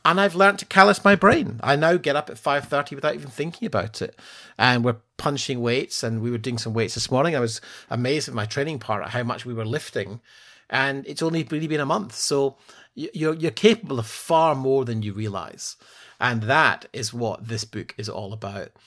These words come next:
It's incredibly inspiring and certainly one of the most motivating books I have read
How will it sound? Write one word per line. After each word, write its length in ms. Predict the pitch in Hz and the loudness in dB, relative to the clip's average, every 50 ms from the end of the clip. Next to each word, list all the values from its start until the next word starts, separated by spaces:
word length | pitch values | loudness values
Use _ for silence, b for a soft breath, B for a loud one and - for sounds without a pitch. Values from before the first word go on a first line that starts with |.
| B B B B B B B | B B B B B B B
It's 200 | 123 120 - - | -8 -8 -8 -8
incredibly 1000 | - 156 143 127 117 - - - - - 175 170 175 170 160 120 127 117 110 107 | -8 -8 -8 -8 -8 -6 -4 -4 -2 4 6 6 6 6 4 2 0 0 0 -2
inspiring 840 | 104 98 110 - - - 104 98 98 101 98 95 95 92 90 85 110 b b b b b b b b b b | -2 -4 -8 -10 -6 -4 -2 -2 -2 -2 -4 -6 -8 -12 -14 -16 -18 b b b b b b b b b b
and 320 | - 107 113 110 110 104 107 | -4 -2 0 0 -2 -2 -2
certainly 640 | - - 165 156 151 143 - 107 113 117 117 117 110 | 0 2 4 4 4 2 0 -4 -6 -4 -4 -2 -2
one 340 | 107 113 120 135 143 139 | -2 0 2 2 4 4
of 300 | 139 131 110 113 110 107 | 4 2 0 -2 -4 -2
the 260 | 107 123 120 120 120 113 | -2 -2 -2 -2 -2 -2
most 280 | 120 123 117 110 - | -4 -4 -4 -4 -4
motivating 560 | 123 117 113 110 110 117 113 104 110 113 104 | -4 -4 -4 -4 -4 -6 -6 -6 -6 -6 -8
books 260 | 95 101 95 - - - | -6 -8 -10 -10 -12 -10
I 140 | 87 110 110 | -10 -8 -8
have 160 | 104 101 98 | -8 -10 -12
read 420 | 95 98 101 92 95 98 - - | -10 -10 -8 -8 -10 -12 -14 -16